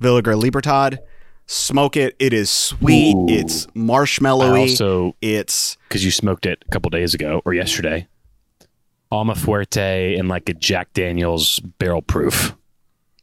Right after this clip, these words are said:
Speaker 1: Barrel pick. Yep, I was thinking that as I was smoking that cigar. It was early afternoon, so I couldn't because I actually had to
Speaker 2: That would
Speaker 1: work.
Speaker 2: be good.
Speaker 1: But that yeah,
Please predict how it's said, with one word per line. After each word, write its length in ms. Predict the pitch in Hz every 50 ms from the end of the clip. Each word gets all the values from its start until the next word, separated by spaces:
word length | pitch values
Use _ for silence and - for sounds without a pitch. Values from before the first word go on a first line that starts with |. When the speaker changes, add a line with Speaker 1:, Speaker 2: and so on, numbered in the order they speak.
| _ _ _ _ _ _
Speaker 1:
Barrel 180 | - 113 113 -
pick. 260 | - 127 117 - - - -
Yep, 240 | 175 220 247 - -
I 60 | - 123
was 140 | 110 - -
thinking 180 | 127 120 117
that 140 | 113 107 98
as 120 | 104 101 104
I 40 | 98
was 100 | 95 -
smoking 240 | - 110 95 95 92
that 120 | 90 87
cigar. 280 | - - 98 95 92 - -
It 60 | 123
was 220 | 120 120 107 - - - - _ _ _ _ _ _ 127
early 280 | 147 151 143 131 127
afternoon, 480 | 123 117 - 123 113 110 110 107 104 98
so 160 | - 117 107
I 80 | 104 104
couldn't 340 | - 143 123 113 104 - _ -
because 220 | 117 107 110 104 104
I 100 | 101 104
actually 260 | 107 101 - 113 101
had 120 | 107 101 98
to 60 | 92
Speaker 2:
That 100 | 92 98
would 100 | 104 101
Speaker 1:
work. 100 | 95 -
Speaker 2:
be 160 | - 82 78
good. 300 | - - 85 85 85 82
Speaker 1:
But 280 | - - 92 - - - _ _ 117
that 360 | 113 127 117 127 135 131 - _ _ _ _ _ _ _ _ _ _ _ _ -
yeah, 160 | 92 85 78